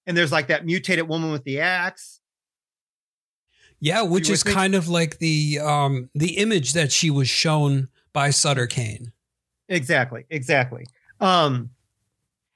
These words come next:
Speaker 1: and then the bartenders pose the question, "What came first, us or the book?" And then, uh, Johnny's sister, uh, and then the bartender's like, 'cause he's, like, all, like, smashed up, and he says that Johnny's sister attacked him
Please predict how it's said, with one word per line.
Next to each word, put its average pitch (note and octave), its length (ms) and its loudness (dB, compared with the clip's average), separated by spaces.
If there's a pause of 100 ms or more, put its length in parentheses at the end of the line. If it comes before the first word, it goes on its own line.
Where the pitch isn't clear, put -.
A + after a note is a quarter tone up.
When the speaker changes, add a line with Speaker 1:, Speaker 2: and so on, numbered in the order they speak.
(420)
Speaker 1:
and F3 160 2
then E3+ 320 2
the C#3+ 100 -2
bartenders F#3 540 0
pose E3+ 220 -2
the D3 80 -8
question, E3+ 500 -4
"What E3+ 220 -4
came D3+ 240 -2
first, F3+ 340 0
us E3+ 280 -2
or D#3+ 60 0
the C3+ 120 0
book?" E3+ 380 2 (640)
And F3 240 0
then, D#3 360 2
uh, D3+ 300 -2
Johnny's E3 460 -2
sister, E3+ 500 -4
uh, C#3 380 -2 (180)
and F3 120 -2
then E3 100 2
the D#3 60 4
bartender's E3+ 500 2
like, D#3+ 160 -2
'cause E3 160 -2
he's, D#3+ 140 -2
like, D3+ 160 2
all, E3+ 340 -2
like, C#3+ 200 -2
smashed E3 500 -2
up, F3 260 0 (380)
and E3 80 -4
he E3+ 60 0
says D3+ 220 0
that D#3+ 80 -4
Johnny's E3 340 2
sister D3+ 320 -2
attacked C3 420 -2
him C3 160 -16